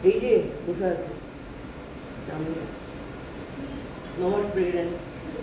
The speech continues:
তারপরে একটা যে এখন সেটা আসেনি, তার নাম দিয়েছিলাম এখানে,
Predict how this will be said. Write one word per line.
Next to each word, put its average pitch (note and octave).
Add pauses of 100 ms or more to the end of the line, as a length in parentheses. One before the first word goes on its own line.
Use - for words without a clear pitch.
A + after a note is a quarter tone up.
(2250)
তারপরে F#3+
একটা G3
যে F#3+
এখন F#3+ (180)
সেটা F#3
আসেনি, E3+
তার E3+
নাম E3
দিয়েছিলাম E3
এখানে, D#3+